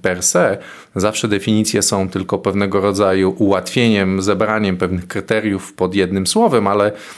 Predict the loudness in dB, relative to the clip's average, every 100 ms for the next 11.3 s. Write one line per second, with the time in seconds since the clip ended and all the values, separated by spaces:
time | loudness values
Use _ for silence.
0 | -12 -8 -4 -2 -2 0 0 2 0 2
1 | 2 2 0 0 0 0 0 0 2 2
2 | 2 2 2 2 2 0 0 0 -2 -2
3 | -2 -4 -2 0 2 2 0 0 0 0
4 | 0 0 0 0 2 0 -2 -6 -12 -20
5 | -20 -20 -20 -20 -16 -6 -4 -2 -2 -2
6 | 0 0 2 2 2 0 -2 0 0 0
7 | -2 -4 0 0 0 -6 -4 -4 0 -2
8 | -2 -2 -2 -2 -2 -2 0 0 -2 -12
9 | -14 -16 -8 -4 -4 -4 -4 -2 -2 -2
10 | 0 0 0 -2 -2 0 0 0 -2 -2
11 | -4 -6 -14